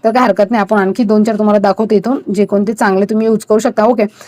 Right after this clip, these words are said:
आणि जर चॅनलवर पहिल्यांदा आला असाल, तुम्हाला आपल्या WhatsApp ग्रुपमध्ये ॲड व्हायचं असेल तर आपल्या व्हिडिओच्या डिस्क्रिप्शनमध्ये WhatsApp चॅनलची, WhatsApp नंबरची लिंक पण दिली आहे आणि WhatsApp नंबर पण दिला आहे. So WhatsApp-ला मला मेसेज करा, तुम्हाला WhatsApp-च्या ग्रुपमध्ये ॲड करते, जिथे आपण डेली आपलं जे कन्व्हर्सेशन असतं एडिटिंगशी रिलेटेड त्या अडचणी असतात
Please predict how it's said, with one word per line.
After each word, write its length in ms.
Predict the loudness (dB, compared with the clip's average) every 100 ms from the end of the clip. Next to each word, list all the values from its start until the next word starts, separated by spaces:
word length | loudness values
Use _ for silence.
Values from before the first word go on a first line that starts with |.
| -20 -4
आणि 200 | 2 4
जर 120 | 4
चॅनलवर 420 | 4 4 4 4
पहिल्यांदा 340 | 4 4 6 6
आला 80 | 4
असाल, 160 | 2
तुम्हाला 240 | 2 2 2
आपल्या 180 | 2
WhatsApp 280 | 2 2 0
ग्रुपमध्ये 360 | 0 0 2 4
ॲड 100 | 4
व्हायचं 260 | 4 4
असेल 240 | 2 2 2
तर 60 |
आपल्या 260 | 0 0 0
व्हिडिओच्या 240 | 0 0
डिस्क्रिप्शनमध्ये 640 | -2 0 0 2 0 4 4
WhatsApp 340 | 4 2 -4 0
चॅनलची, 460 | 2 2 2 2 4
WhatsApp 360 | 4 2 0
नंबरची 380 | 2 2 2 2
लिंक 180 | 2 4
पण 140 | 4
दिली 160 | 4 4
आहे 80 | 2 -4 -20 _
आणि 120 | -2 2
WhatsApp 360 | 2 2 2
नंबर 260 | 4 4 4
पण 180 | 4 4
दिला 140 | 4
आहे. 160 | 4 2
So 60 |
WhatsApp-ला 380 | 2 2 0 2
मला 140 | 2
मेसेज 300 | 2 2 0
करा, 160 | 2 2
तुम्हाला 300 | 2 2 4
WhatsApp-च्या 340 | 2 0 -2 0
ग्रुपमध्ये 400 | 0 0 4 4
ॲड 160 | 2
करते, 340 | 2 0 2 0 _ -20 -4
जिथे 160 | 0 2
आपण 260 | 2 2
डेली 320 | 4 4 4 2
आपलं 280 | -2 -2 0
जे 80 | 2
कन्व्हर्सेशन 460 | 2 2 0 -2
असतं 160 | 0 2
एडिटिंगशी 340 | 2 0 2
रिलेटेड 220 | 0 0 0
त्या 100 | 2
अडचणी 240 | 2 0
असतात 140 | 2